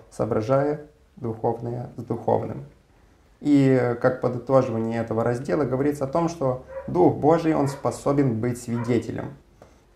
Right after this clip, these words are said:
Э, очень хорошо и четко подмечает нам примечание, то есть очень доступно для каждого. Здесь пишет, что ограниченный человеческой плотью Христос не мог лично присутствовать повсюду,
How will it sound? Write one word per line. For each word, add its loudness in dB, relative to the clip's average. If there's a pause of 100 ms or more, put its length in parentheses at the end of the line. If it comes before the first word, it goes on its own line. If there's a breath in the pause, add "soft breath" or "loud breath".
Э, 2
очень 2
хорошо 0
и 2
четко 2
подмечает 0
нам 2
примечание, 0 (460)
то -4
есть -6
очень -4
доступно -2
для 0
каждого. 2
Здесь -4
пишет, -6
что -2
ограниченный 2
человеческой -2
плотью 0 (200 loud breath)
Христос -4
не 2
мог 4
лично -2
присутствовать -6
повсюду, -2